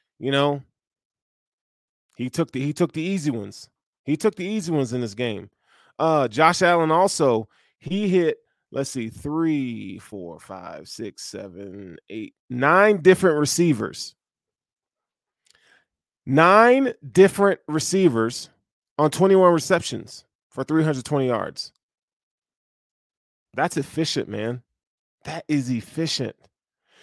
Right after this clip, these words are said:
Stefon Diggs had six receptions, but guess how many targets? He had seven. So, I mean, what, what can you say? Like, what, what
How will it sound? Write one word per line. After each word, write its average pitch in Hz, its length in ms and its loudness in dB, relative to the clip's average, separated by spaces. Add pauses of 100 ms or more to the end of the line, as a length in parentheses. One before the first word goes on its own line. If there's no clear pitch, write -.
(200)
Stefon 190 460 4
Diggs 196 200 6
had 170 260 2
six - 320 -2
receptions, 170 540 -2
but 160 120 0
guess 214 160 2
how 269 80 0
many 185 120 0
targets? - 640 -4 (840)
He 247 260 -2
had 175 340 -2
seven. 196 680 -6 (1160)
So, 196 340 -2 (1120)
I 170 80 -6
mean, 196 200 2
what, 226 200 2
what 254 240 0
can 220 200 2
you 165 120 0
say? 226 440 -2
Like, 151 240 -2
what, 180 280 0
what 277 280 0